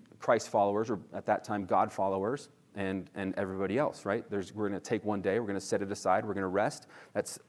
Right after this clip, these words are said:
making us different than everybody else. Uh, it also says there, uh, that he gave, uh, the commandment, or he gives us the commandments so that we can live. Uh, I was talking to, uh, I was just down last week, we were at Hume Lake,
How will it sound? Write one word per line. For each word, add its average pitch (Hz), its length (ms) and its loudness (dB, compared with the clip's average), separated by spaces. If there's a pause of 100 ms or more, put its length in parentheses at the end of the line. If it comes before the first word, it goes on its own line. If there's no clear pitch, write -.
(120)
making 120 400 4
us 113 200 2
different 110 580 2
than 113 120 2
everybody 92 380 2
else. - 320 0 (560)
Uh, 95 120 6
it 123 120 12
also 135 260 12
says 113 320 8
there, 113 380 10 (320)
uh, 110 140 6
that 110 160 6
he 131 140 6
gave, 135 520 6 (200)
uh, 107 140 6
the 92 100 0
commandment, 117 600 6 (380)
or 107 60 -6
he 120 80 -2
gives 135 240 4
us - 140 2
the 120 100 -2
commandments 110 680 -2 (540)
so - 140 -4
that 139 140 8
we 147 80 8
can 107 220 4
live. 139 400 6 (1040)
Uh, 101 220 4
I 120 80 6
was 117 120 4
talking 135 380 6
to, 123 480 4 (180)
uh, 104 200 0
I 113 60 6
was 113 120 2
just 127 200 2
down 120 220 6
last 110 260 4
week, 117 200 0
we 110 80 2
were 107 100 6
at - 60 -4
Hume 123 240 0
Lake, 107 340 0